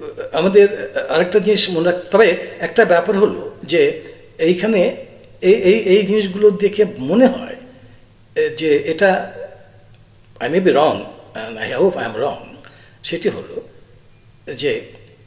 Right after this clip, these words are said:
এই সব কিছুই কিন্তু একটি ক্ষেত্র তৈরি করার জন্যে করা হচ্ছে। আহ,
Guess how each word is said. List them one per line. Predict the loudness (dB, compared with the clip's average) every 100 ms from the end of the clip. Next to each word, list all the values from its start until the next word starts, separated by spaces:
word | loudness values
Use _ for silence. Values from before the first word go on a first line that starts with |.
| -10
এই | -6
সব | -2 0 -2 -4
কিছুই | -6 -4
কিন্তু | -2 -4 -6 -14 -18 -20 -20 -8
একটি | -4 -4 -6
ক্ষেত্র | -12 -8 -6 -6 -6 0 2
তৈরি | 2 0 0
করার | -2 -4 -4
জন্যে | -8 -6 -8
করা | -8 -10 -10
হচ্ছে। | -12 -10 -12
আহ, | -12 -20 -20 -20 -20 -20 -20 -20 -20 -20 -20 -20 _ _ -12 -12